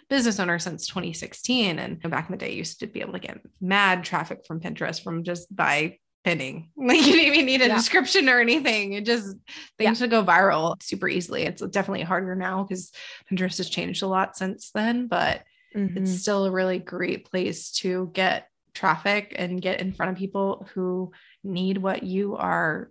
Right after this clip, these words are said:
Speaker 1: sharing about. And you probably wouldn't have found them otherwise, 'cause it's pretty hard. It's still pretty hard to rank on Google these days.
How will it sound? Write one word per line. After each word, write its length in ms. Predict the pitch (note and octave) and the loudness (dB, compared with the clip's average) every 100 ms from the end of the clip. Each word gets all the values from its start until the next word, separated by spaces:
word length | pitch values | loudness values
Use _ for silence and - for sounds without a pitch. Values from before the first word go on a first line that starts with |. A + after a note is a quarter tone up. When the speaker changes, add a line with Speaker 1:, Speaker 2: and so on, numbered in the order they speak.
| - | -12
Speaker 1:
sharing 440 | - D#3+ F3 G#3 | -4 0 2 2
about. 440 | A#3 B3 C#4 C#4+ C#4+ | 4 4 4 2 0
And 240 | F#3+ G3 | 0 0
you 220 | G3+ F#3 - | 0 -2 -6
probably 280 | - F#3 F#3+ | -4 -2 0
wouldn't 220 | F#3+ F3+ | -2 -6
have 60 | E3 | -2
found 200 | E3 F#3 | -2 -2
them 120 | - | -2
otherwise, 460 | - E3+ D3 C3 - | -4 -2 0 0 -2
'cause 160 | - - | -6 -8
it's 180 | F#3+ | -8
pretty 320 | - - G3 G3 | -10 -6 -4 -4
hard. 280 | F#3 F#3 G#3 | -4 -4 -4
It's 120 | G#3+ | -2
still 180 | - B3 | -2 0
pretty 220 | G3+ F#3 | 0 0
hard 200 | F3 - | 0 -2
to 60 | G3+ | -2
rank 280 | G3+ F#3+ | -4 -6
on 140 | F#3+ F#3+ | -6 -6
Google 320 | G3+ G#3 F3+ | -6 -4 -4
these 260 | - F3 - | -4 -6 -4
days. 300 | D#3+ D#3 | -2 -2